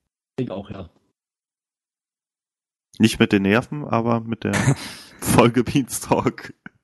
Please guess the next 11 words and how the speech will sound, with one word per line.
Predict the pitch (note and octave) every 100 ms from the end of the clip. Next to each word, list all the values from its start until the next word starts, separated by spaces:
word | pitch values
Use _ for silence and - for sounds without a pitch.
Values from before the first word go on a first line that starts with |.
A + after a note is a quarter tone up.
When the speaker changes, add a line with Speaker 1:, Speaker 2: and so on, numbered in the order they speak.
| _ - - - - _ _ _ _ _ _ -
Speaker 2:
Hat | A2+ C#3 -
wieder | B2 A#2 A2 -
sehr, | A2 C3+
sehr |
viel | B2 A#2
Spaß | - G#2 -
mit | B2+
euch | C3 -
gemacht. | D3 - - _ _ _ _ _ _ _ _ _ _ _ _ _ - -
Ähm, | A2+ A2+
Speaker 3:
Ebenfalls. | A2 D#3+ E3+ -